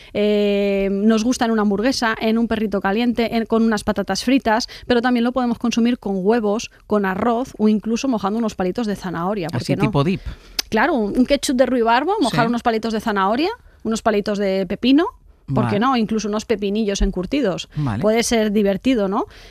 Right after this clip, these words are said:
Speaker 1: Entonces, em, vale la pena decirlo claramente. No hay una forma correcta o incorrecta de usar el ketchup. No, no tenemos que juzgar al ketchup solo por la imagen que tenemos de él.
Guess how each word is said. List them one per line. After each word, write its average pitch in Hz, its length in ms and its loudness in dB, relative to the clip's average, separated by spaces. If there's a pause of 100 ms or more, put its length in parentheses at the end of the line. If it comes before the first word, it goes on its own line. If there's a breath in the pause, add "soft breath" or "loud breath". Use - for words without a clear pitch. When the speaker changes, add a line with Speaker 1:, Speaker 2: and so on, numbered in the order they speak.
(100)
Speaker 1:
Entonces, 220 840 0
em, 208 1000 -2
vale 208 180 2
la 247 120 4
pena 247 180 0
decirlo 254 260 0
claramente. 190 580 0
No 220 160 2
hay 240 100 0
una 269 120 4
forma 262 280 -2
correcta 226 440 -4
o 247 80 2
incorrecta 214 540 -2
de 208 80 0
usar 196 180 -4
el 170 140 -2
ketchup. 190 400 -6
No, 196 180 -2
no 226 160 0
tenemos 262 360 0
que 196 100 -8
juzgar 190 320 -2
al 180 120 -2
ketchup 190 380 -6
solo 185 280 -2
por 180 200 -2
la 180 220 0
imagen 202 360 -2
que 175 120 -2
tenemos 175 320 -2
de 165 180 -4
él. 160 180 -6